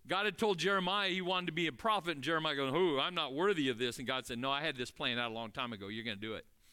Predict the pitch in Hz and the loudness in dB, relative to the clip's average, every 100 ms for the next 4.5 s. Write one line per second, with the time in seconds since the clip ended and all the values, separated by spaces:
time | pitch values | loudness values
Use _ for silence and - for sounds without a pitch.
0 | - - - _ - 104 165 165 - - | -20 -20 -20 _ -20 -4 -2 -2 -6 -18
1 | _ _ _ - - _ _ _ _ - | _ _ _ -20 -20 _ _ _ _ -14
2 | 156 175 - 175 202 165 196 226 226 226 | -8 -8 -6 -6 -4 -2 -2 -2 -4 -6
3 | 165 - 214 - 233 220 240 - 233 220 | -8 -10 -6 -2 0 0 -4 -2 -4 -2
4 | 247 - - 269 226 | -4 -6 -4 -4 -4